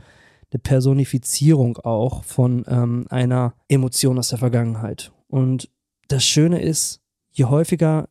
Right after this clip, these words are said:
man das wahrnimmt, desto einfacher wird es tatsächlich einzuordnen, hey, das kommt gerade vom inneren Kind, das kommt aus der Vergangenheit. Und wenn du schon ein bisschen in dieser Traumaarbeit drin bist, dann weißt du natürlich auch, welche Emotionen an dein Trauma gekoppelt sind. Das ist genau das, was ich damit sagen möchte. Und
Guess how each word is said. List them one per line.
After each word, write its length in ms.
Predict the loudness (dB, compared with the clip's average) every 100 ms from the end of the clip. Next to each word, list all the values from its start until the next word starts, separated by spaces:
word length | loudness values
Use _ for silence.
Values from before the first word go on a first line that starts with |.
| -8
man 460 | -2 0 2 -2 -4 -4
das 260 | -2 0
wahrnimmt, 380 | 2 2 0 0
desto 200 | -2 -2
einfacher 580 | -2 -2 0 0 -2 -2
wird 180 | -4 -2
es 100 | -2
tatsächlich 680 | -4 -2 -2 0 -2 -4 -8 0
einzuordnen, 760 | 0 2 0 2 2 0 -2 -10 -4
hey, 160 | 0
das 160 | 0 0
kommt 200 | 0 0
gerade 220 | 0 0
vom 160 | 0 0
inneren 260 | 0 0
Kind, 220 | 0 -2 -4
das 140 | -8
kommt 180 | -2 -2
aus 100 | -2
der 120 | 0
Vergangenheit. 580 | 0 2 2 2 0 -2
Und 300 | -2 -4 -4 _ _ _ _ -4
wenn 120 | 0
du 80 | 2
schon 180 | 2 2
ein 40 |
bisschen 240 | 2 0 0
in 60 |
dieser 180 | 0 0
Traumaarbeit 520 | 0 0 2 0 -2
drin 240 | 0 0 2
bist, 240 | 0 0
dann 160 | 0 2
weißt 260 | 0 0 0
du 40 |
natürlich 340 | 2 0 0
auch, 120 | 0 0
welche 200 | 0 0
Emotionen 580 | -2 -2 2 2 2
an 140 | 0 0
dein 160 | 0
Trauma 280 | 0 0 2
gekoppelt 420 | 0 -2 -2 -2
sind. 220 | -4 -12 -4
Das 140 | -4
ist 40 | 0
genau 220 | -2 0
das, 180 | -2 -4
was 80 | -8
ich 100 | -6
damit 220 | -6 -4
sagen 260 | -2 -2
möchte. 260 | -2 -2 -2
Und 240 | 0 -4